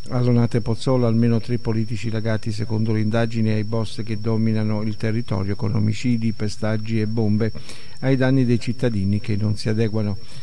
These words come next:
Nelle carte dell'ultima inchiesta, l'interessamento di un consigliere di Fratelli d'Italia, poi arrestato per sbloccare la pratica di un nuovo parcheggio destinato ai passeggeri dell'aeroporto.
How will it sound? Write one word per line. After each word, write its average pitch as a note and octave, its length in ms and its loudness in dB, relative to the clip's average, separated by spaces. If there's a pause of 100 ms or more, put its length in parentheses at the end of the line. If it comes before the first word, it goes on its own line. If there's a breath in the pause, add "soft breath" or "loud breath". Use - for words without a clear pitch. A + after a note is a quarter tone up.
(120 loud breath)
Nelle A2+ 180 0
carte A2+ 400 0
dell'ultima A2+ 480 2
inchiesta, A2+ 680 0
l'interessamento A2+ 920 0
di G#2+ 140 0
un G#2 100 0
consigliere A2 580 0
di G#2 120 -2
Fratelli G#2 420 -2
d'Italia, G#2+ 460 0
poi G#2 220 -2
arrestato A2 680 -2 (320 loud breath)
per B2 140 0
sbloccare A#2 500 0
la A2 140 0
pratica A#2+ 540 -2
di A2+ 100 0
un A#2 140 4
nuovo C3 260 2
parcheggio A2+ 640 0
destinato G#2+ 720 0
ai A2 340 0
passeggeri G#2 840 -2
dell'aeroporto. A2 1080 -2